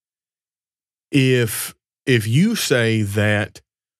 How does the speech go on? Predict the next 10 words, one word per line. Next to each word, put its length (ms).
"Well, 320
I 240
am 140
for 380
abortion, 880
but 180
I'm 180
not 280
for 240
abortion 720